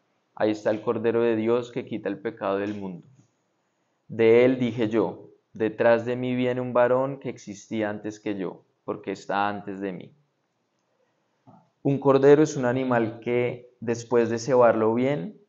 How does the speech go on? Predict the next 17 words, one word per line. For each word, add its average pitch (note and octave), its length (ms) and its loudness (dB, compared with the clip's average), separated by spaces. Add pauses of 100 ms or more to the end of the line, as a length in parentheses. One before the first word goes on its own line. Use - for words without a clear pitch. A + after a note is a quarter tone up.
(180)
se A2+ 240 -4
lleva G2+ 220 4
al G#2 80 0
matadero. F#2+ 640 0 (960)
El A#2 180 -2
cordero B2+ 680 2
confía A#2+ 500 -4
en B2+ 100 -6
que C3 120 -6
los A#2+ 240 -6
humanos A#2 500 -4
le A2 140 -2
lleven G#2 320 0
al A2+ 180 -6
campo G2 300 -4
a - 80 -12
pastar, A2 640 -2